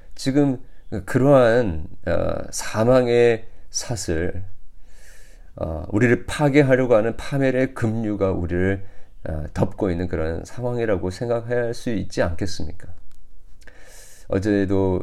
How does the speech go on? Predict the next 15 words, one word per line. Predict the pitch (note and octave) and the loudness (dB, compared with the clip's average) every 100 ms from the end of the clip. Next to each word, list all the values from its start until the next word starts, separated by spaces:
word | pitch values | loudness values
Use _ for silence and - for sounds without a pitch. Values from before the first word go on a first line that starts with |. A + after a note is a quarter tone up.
| - | -4
설교에서 | - G2+ G2+ G2 | -2 0 0 2
말씀드렸던 | E2+ F#2 F2+ F2+ F#2 | 0 0 -2 -2 -2
것처럼 | E2+ - E2 E2 F2+ E2+ F#2+ - - - - - | -2 -4 -4 -4 -4 -8 -12 -18 -18 -18 -18 -16
시험을 | - - - C#3+ C#3+ C#3 A2+ C3+ F2 D2+ - - - - | -10 -4 4 4 6 4 4 2 0 -4 -8 -10 -14 -4
우습게 | A#2 A#2+ - A2+ F#2+ | -4 -4 -4 0 0
여기면 | F2+ E2 D#2 F2+ F2 - - - - - - | 0 -2 -2 -2 -4 -8 -12 -14 -16 -16 -8
하나님을 | G#2+ D3 F3+ E3+ D3 | -4 2 2 2 2
우습게 | A2 - - F#2 | 0 -4 -4 -2
여기는 | E2 F2+ | -2 -4
겁니다. | F#2 F#2 - - - - - - - - - - - - - - - | -8 -12 -16 -16 -16 -18 -20 -20 -20 -18 -14 -14 -14 -16 -16 -14 -10
조그만한 | - - F#3 F#3+ F#3+ F#3 F3+ | -4 2 6 8 8 8 4
시험이 | E3+ D3 C3 C3 | 0 2 4 4
우리에게 | G#2+ G#2 G2 F#2 G2+ F#2+ | 4 4 4 2 0 -2
닥쳐온다 | - - A2+ G2+ | -6 -2 0 2
할지라도요, | F#2+ F2+ F#2+ E2+ F2 G2+ A2+ | 2 2 0 0 0 -2 -6